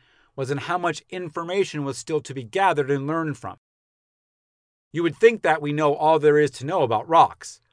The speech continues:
but Big Bad Vlad was able to make many significant breakthroughs in the science. Here he sums up his early feelings about the information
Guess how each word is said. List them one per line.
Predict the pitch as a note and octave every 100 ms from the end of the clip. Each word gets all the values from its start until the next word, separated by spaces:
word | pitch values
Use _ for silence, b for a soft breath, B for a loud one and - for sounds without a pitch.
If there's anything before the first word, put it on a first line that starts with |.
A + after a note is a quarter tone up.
| -
but | B2 G2+
Big | D3 A#2+
Bad | C3+ B2+ A2+
Vlad | G3 D#3+ G#2+ G#2 - _ _ _ -
was | B2 - -
able | D#3+ C#3
to | C3
make | C3 A2
many | D3+ F3 E3
significant | - C#3 D#3+ D#3 C3+ C#3
breakthroughs | A2 D#3 D3+ - A#2+ G2+
in | G#2+
the | G#2
science. | C3 A2 F2+ - - _ _ _ _ _ _ _ _
Here | - C4 A3
he | E3+
sums | - F#3 D#3
up | E3
his | C#3+ B2+
early | F3+ F#3+ E3+
feelings | - G3 F3 C3+ A2+
about | A2+ A#2+ - _ _ _
the | C#3
information | E3 D#3 D3+ D#3+ D3+ B2+ G#2